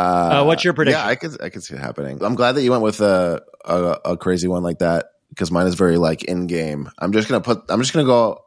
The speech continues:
Speaker 2: take the over on an over under of ten times the ball hits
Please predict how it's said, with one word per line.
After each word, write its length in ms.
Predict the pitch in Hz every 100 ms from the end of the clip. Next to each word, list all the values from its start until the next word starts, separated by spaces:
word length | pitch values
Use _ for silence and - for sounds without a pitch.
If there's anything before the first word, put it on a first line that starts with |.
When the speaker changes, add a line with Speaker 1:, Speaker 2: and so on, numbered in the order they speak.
| _
Speaker 2:
take 240 | - 147 -
the 160 | 110 -
over 600 | 110 127 113 90 76 117 _ _ _ _ _ _
on 140 | - 95
an 80 |
over 320 | 98 107 113 104
under 340 | 101 101 98 -
of 460 | 90 87 82 80 - -
ten 640 | - 113 131 147 151 151 - _ _ _ _ _
times 560 | - 117 110 110 110 107
the 100 | 107
ball 300 | 90 104 101
hits 460 | 92 98 101 -